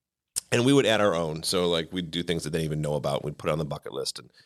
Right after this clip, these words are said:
it got us talking about it. It actually got us to do things. So it was kind of a fun thing. Like, if you had nothing, you didn't know what to do for the day, you'd look at the bucket list, say, "Let's do this, let's do that." And we had a lot of fun. And, uh, she's continued it.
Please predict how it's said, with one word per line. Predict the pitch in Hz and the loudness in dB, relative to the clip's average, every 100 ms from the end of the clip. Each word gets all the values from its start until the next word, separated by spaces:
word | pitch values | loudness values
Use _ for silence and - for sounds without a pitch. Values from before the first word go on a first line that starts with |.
| _ _ _ | _ _ _
it | 92 | 0
got | 98 | 2
us | 95 | 4
talking | - 80 82 | 2 0 2
about | |
it. | 82 | 2
It | |
actually | 110 - | 2 2
got | 104 | 4
us | 117 - | 4 2
to | - | -2
do | 101 247 | 0 0
things. | 254 71 - | 2 0 -2
So | 92 | -4
it | |
was | 85 | 0
kind | 120 | 2
of | 120 | 4
a | 110 | 4
fun | 110 104 | 4 2
thing. | 92 95 | 2 2
Like, | 95 85 | 4 2
if | |
you | 90 | 2
had | 92 | 2
nothing, | 90 101 | 4 2
you | 85 | 0
didn't | 113 | -2
know | 110 | -2
what | |
to | 95 | -2
do | 101 | -2
for | 104 | 0
the | 92 | 0
day, | 95 92 | 2 2
you'd | 90 | 0
look | 92 | -6
at | - | -8
the | |
bucket | - - 65 | -10 -10 -12
list, | 78 - | -10 -8
say, | 82 | -6
"Let's | 143 - | -6 -6
do | 226 | -4
this, | 277 214 | -2 -2
let's | 139 | -4
do | - | -2
that." | 160 135 | 2 4
And | - 104 _ _ _ _ - - _ _ _ - - | 2 -2 _ _ _ _ -20 -20 _ _ _ -18 -10
we | 117 | 0
had | 117 | 2
a | 95 | 4
lot | 98 | 2
of | 92 | 4
fun. | 147 123 87 - - _ _ _ | 4 2 0 -14 -20 _ _ _
And, | 131 131 117 107 107 | 6 6 6 2 2
uh, | 110 101 98 90 | 4 6 4 0
she's | - 135 | 0 2
continued | - 113 - 233 165 | 2 2 2 2 2
it. | 87 87 - | 2 2 -2